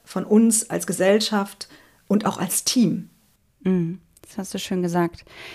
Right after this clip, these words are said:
Speaker 2: Du hast es eben schon angesprochen, auch historisch gesehen, aber auch gerade ganz aktuell. Pandemie, Krieg, Klimakrise, Energiekrise. Ist ja wieder richtig viel los gerade auf der Welt. Und gefühlt ist einfach alles im Wandel.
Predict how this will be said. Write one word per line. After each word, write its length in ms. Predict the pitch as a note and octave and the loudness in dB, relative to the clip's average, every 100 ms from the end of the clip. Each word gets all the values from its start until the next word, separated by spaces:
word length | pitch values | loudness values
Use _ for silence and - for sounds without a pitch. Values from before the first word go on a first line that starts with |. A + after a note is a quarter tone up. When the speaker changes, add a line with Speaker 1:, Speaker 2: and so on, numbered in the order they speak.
| - | -6
Speaker 2:
Du 100 | G#3 | 2
hast 160 | A3 A3+ | 2 2
es 60 | |
eben 160 | - A3 | 0 0
schon 160 | A3 - | 0 0
angesprochen, 640 | G#3+ A3 - G#3+ G#3 G#3+ | 0 0 2 2 2 0
auch 180 | - - | -2 -4
historisch 440 | - A#3 A#3 A#3+ | 0 4 4 4
gesehen, 280 | A3 G3+ G3+ | 2 2 2
aber 160 | F#3 F#3 | 4 4
auch 140 | E3+ | 2
gerade 260 | - F#3+ F#3 | 2 2 4
ganz 260 | F3+ F#3+ | 2 2
aktuell. 600 | G3 - - F#3 F#3+ G#3+ - - - - _ - | -2 -2 0 4 4 2 -4 -18 -18 -20 _ -6
Pandemie, 640 | - A3 G#3+ G3 F#3 F3+ | 2 4 6 6 6 6
Krieg, 640 | F3 - G#3 F#3+ - - - _ _ _ | 2 -4 -2 -2 -4 -14 -20 _ _ _
Klimakrise, 680 | - A3+ G3 E3+ - F3+ F3 | 0 6 6 4 2 2 2
Energiekrise. 880 | - F3+ F3 G3+ G3+ - D#3+ D#3+ E3 | 2 4 2 2 -2 -2 -2 -2 -2
Ist 300 | - - - | -4 -6 0
ja 240 | F3+ F3+ | 2 2
wieder 260 | F#3 F3+ F#3 - F#3+ F3 | 2 2 2 -4 -10 -4
richtig 360 | F3+ - F3+ | -4 -6 -10
viel 180 | - G3 | -4 -2
los 300 | F#3 G#3+ - | -2 -2 -6
gerade 320 | - A#3+ A#3 | -2 -2 0
auf 100 | A#3 | -4
der 140 | - A#3 | -4 0
Welt. 320 | A#3 C4 - - - - - - - | 0 0 -4 -16 -16 -16 -16 -14 -2
Und 360 | G3 F#3+ - | 2 2 0
gefühlt 320 | G#3 - A#3 G#3+ | -4 0 0 0
ist 120 | - | -2
einfach 440 | G3 - F#3+ - _ _ _ - | -4 -2 -6 -8 _ _ _ 4
alles 380 | F3+ F3+ D3+ - | 6 6 4 0
im 140 | D#3+ | 0
Wandel. 480 | D#3+ E3+ D#3+ G#3 | 0 0 0 -2